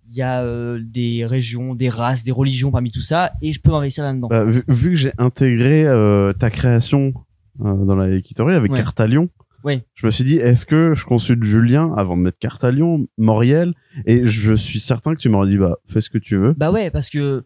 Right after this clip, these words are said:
Speaker 2: Parce que, euh,
Speaker 1: Déjà,
Speaker 2: parce qu'il y a, il y a rien, en fait, derrière.
Speaker 1: dans le Cthulhu, dans moi, le Cthulhu que je fais, c'est un Cthulhu qui se passe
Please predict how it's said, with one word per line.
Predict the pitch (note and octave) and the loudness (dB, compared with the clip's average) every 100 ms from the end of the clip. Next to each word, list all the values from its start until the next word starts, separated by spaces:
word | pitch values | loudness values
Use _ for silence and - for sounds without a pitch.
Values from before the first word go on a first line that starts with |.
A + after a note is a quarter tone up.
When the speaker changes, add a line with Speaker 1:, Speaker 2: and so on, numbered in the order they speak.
| _ | _
Speaker 2:
Parce | - G#2+ | -6 -6
que, | - | 0
euh, | A#2+ A2+ G2 F#2+ F#2+ F#2+ F#2 | 0 2 2 2 2 2 2
Speaker 1:
Déjà, | D#3 F3 F#3 | 2 2 4
Speaker 2:
parce | C#3+ | 2
qu'il | |
y | G#2+ | 2
a, | F#2 | 2
il | |
y | G#2+ | 0
a | |
rien, | F#2+ D3+ E3 | 2 0 2
en | G#2+ | 2
fait, | F#2+ G#2+ | 2 0
derrière. | G2 F#2+ F2 _ - | 2 0 -2 _ -4
Speaker 1:
dans | D#3 E3+ | -2 0
le | D#3 D3 | 0 0
Cthulhu, | - E3 A3+ C4 _ _ _ - | -2 -2 -2 -8 _ _ _ -8
dans | C#3+ | -4
moi, | C#3 E3+ G3 C3+ | -4 -2 -4 -4
le | C#3+ | -6
Cthulhu | - C3+ | -4 -4
que | |
je | A#2+ | -2
fais, | A#2 A3 | -4 -4
c'est | A3 | -4
un | C#3 | -4
Cthulhu | C3 C#3 | -6 -6
qui | - | -8
se | - | -6
passe | C#3 B2 | -4 -4